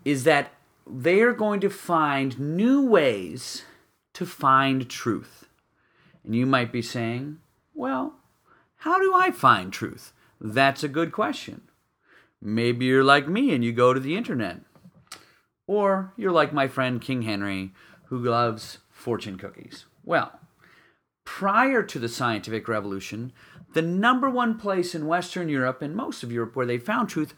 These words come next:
was from religion. What this meant was truth had already been discovered or given to us by God, and thus all we had to do to learn that truth was either pray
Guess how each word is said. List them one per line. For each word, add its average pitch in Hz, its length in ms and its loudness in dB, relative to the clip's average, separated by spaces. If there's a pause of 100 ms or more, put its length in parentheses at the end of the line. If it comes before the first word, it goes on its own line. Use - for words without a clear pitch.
(320)
was 233 180 2
from 131 440 0
religion. 120 640 -4 (680)
What 202 200 -4
this 254 220 -4
meant 262 320 -2
was 139 420 0 (220)
truth - 360 0
had 214 120 2
already 175 300 4
been 147 260 -2
discovered 135 640 -2
or 214 280 0
given 208 320 -2
to 185 160 -2
us 160 160 -2
by 143 220 0
God, 123 560 -4 (960)
and 175 120 -2
thus 196 200 -2 (120)
all 247 280 6
we 269 160 0
had 202 300 -2
to 180 100 -2
do 143 540 0 (600)
to 185 180 -4
learn 220 380 4
that 120 240 0
truth 131 320 -4
was 160 320 2
either 135 240 0
pray 127 540 0